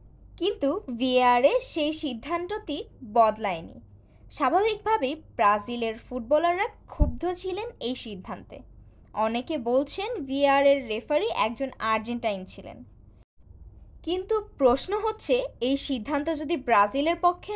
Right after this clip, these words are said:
নাও যায়, সেটা যদি যৌক্তিক নাও হয়, ম্যাচের পুরোটা সময় ব্রাজিল কি নিজেদের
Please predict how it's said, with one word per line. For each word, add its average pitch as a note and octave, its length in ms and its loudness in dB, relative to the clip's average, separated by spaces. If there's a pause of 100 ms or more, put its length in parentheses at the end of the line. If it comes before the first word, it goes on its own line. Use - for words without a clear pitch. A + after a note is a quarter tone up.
নাও B3+ 340 4
যায়, C4+ 300 2 (560)
সেটা C4 420 0
যদি C#4+ 300 0
যৌক্তিক C#4+ 520 4 (140)
নাও B3 300 4
হয়, A#3 300 0 (140)
ম্যাচের A#3+ 400 0
পুরোটা C4 400 0
সময় F4+ 280 -4
ব্রাজিল C4 480 0
কি F4+ 120 -6
নিজেদের D4 420 -2